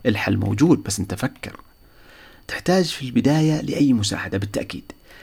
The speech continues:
لكن الأمر مش مكلف. البداية الجيدة أنك تقرر تتعلم، تستفيد من هذا الجهاز اللي ممكن يربطك بحارتك وبالعالم كله. البداية القرار، والآن ابحث وتعلم عن التسويق الرقمي.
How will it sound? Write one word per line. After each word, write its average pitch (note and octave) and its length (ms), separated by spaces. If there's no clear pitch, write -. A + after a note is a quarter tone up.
لكن A#2+ 240
الأمر C3 260
مش G#2+ 220
مكلف. - 340
البداية A2+ 300
الجيدة D3+ 400
أنك G#2+ 220
تقرر A2 400
تتعلم، G#2 640
تستفيد A2 560
من F2 80
هذا C3 260
الجهاز C#3+ 520
اللي G#2 160
ممكن A#2+ 380
يربطك A2+ 320
بحارتك G#3 580
وبالعالم G2 440
كله. - 320
البداية G#2+ 400
القرار، G2 420
والآن A#2+ 300
ابحث - 440
وتعلم G#2+ 840
عن B2+ 40
التسويق G#2 580
الرقمي. - 480